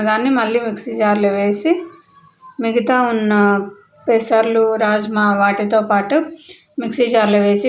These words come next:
మెత్తని పేస్ట్ లాగా చేసుకోవాలి. తర్వాత అది అన్నిటినీ కలిపి ఒక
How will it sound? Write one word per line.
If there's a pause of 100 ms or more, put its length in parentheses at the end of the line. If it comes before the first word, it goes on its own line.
(120)
మెత్తని
పేస్ట్ (100)
లాగా (100)
చేసుకోవాలి. (100)
తర్వాత (120)
అది (140)
అన్నిటినీ (420)
కలిపి (600)
ఒక